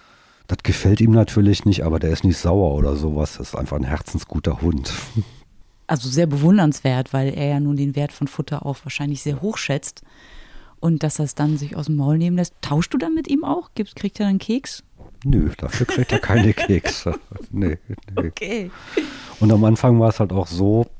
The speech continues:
Speaker 1: also er hat wirklich jeden Hund hier angebellt. Jeden Hund. Und nicht nur angebellt, sondern wirklich angekläfft bis zum geht nicht mehr. Da waren auch zwei oder drei Situationen dabei, wo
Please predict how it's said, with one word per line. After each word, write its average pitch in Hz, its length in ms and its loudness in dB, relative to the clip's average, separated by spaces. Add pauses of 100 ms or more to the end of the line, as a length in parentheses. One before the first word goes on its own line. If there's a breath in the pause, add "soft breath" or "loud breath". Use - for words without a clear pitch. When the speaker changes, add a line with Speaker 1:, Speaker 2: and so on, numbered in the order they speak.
(320)
Speaker 1:
also 82 320 -4
er - 240 -8
hat - 180 -10
wirklich - 320 -10
jeden 71 560 -6
Hund 67 240 -6
hier 67 240 -8
angebellt. 65 760 -8 (580 loud breath)
Jeden 67 520 0
Hund. 69 400 -4
Und - 380 -4
nicht 101 200 2
nur 92 160 2
angebellt, 90 580 4
sondern 80 340 0
wirklich - 420 -6
angekläfft 78 960 -4
bis - 260 -6
zum 78 160 -6
geht - 320 -8
nicht 73 200 -12
mehr. 73 260 -2 (1000 soft breath)
Da 80 120 -4
waren 92 160 4
auch 87 160 4
zwei - 240 0
oder 90 160 4
drei 87 300 2
Situationen 87 600 0
dabei, 85 540 0
wo 78 100 -6